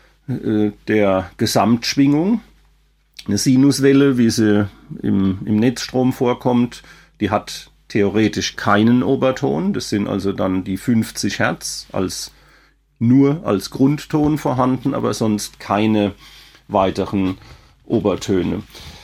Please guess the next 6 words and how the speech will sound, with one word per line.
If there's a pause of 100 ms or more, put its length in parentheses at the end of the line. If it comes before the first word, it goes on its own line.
(280)
Wenn
wir
jetzt,
ähm,
ringförmige, (800)
ähm,